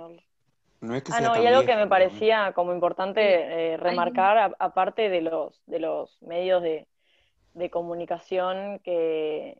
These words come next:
Speaker 1: que, como decían, hacían que uno se, se identificara con algunas cosas o tomara esa personalidad, eh, a su vez el tema de, del diseño mismo también se comenzó a, a abrir muchísimo en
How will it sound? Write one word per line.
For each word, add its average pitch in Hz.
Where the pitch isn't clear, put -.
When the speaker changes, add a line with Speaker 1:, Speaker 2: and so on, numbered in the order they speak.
Speaker 1:
que, 170
como 175
decían, 170
hacían 185
que 190
uno 190
se, 165
se -
identificara 175
con 170
algunas 175
cosas 190
o 160
tomara 185
esa 175
personalidad, 180
eh, 170
a 175
su 175
vez 220
el 269
tema 196
de, 170
del 180
diseño 196
mismo 214
también 190
se -
comenzó 170
a, 190
a 170
abrir 180
muchísimo 185
en 160